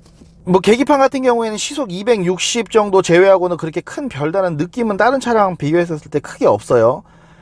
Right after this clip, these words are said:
아, 근데 이게 아쉬운 게 이제 다른 거는 좀 고급지게 해놓고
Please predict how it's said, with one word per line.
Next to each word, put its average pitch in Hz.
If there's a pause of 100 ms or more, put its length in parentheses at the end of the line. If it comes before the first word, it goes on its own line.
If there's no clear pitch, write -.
(240)
아, 214
근데 220
이게 196
아쉬운 202
게 196
이제 165
다른 247
거는 220
좀 180
고급지게 190
해놓고 175